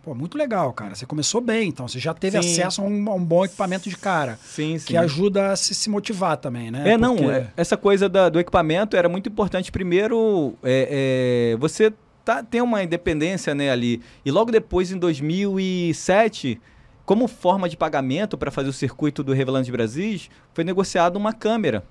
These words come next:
Speaker 2: que foi, na época, uma D duzentos.
Speaker 1: Pô,
Speaker 2: Foi minha
Speaker 1: boa
Speaker 2: primeira
Speaker 1: câmera
Speaker 2: câmera
Speaker 1: também.
Speaker 2: digital. E minha fotografia, ela mudou. Minha referência fotográfica são autores, autoras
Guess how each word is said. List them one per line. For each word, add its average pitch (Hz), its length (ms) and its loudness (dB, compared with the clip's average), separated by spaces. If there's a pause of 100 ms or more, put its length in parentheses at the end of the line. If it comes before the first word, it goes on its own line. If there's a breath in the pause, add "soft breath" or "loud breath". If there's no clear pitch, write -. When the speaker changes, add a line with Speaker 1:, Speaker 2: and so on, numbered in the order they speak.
(140)
Speaker 2:
que 151 100 -2
foi, 151 300 0
na 185 100 -2
época, 156 320 0
uma 180 120 -2
D 175 120 -2
duzentos. 160 600 -6
Speaker 1:
Pô, 135 60 -20 (200)
Speaker 2:
Foi 120 140 0
minha 139 100 4
Speaker 1:
boa 147 60 0
Speaker 2:
primeira 151 260 4
Speaker 1:
câmera 180 300 0
Speaker 2:
câmera - 0 -
Speaker 1:
também. 175 180 -2
Speaker 2:
digital. 147 380 2 (680 loud breath)
E 196 200 4
minha 233 180 6
fotografia, 220 460 4
ela 202 100 2
mudou. 185 340 0
Minha 175 140 0
referência 202 460 2
fotográfica 202 520 0
são 208 200 -4
autores, 202 500 0
autoras 202 640 -4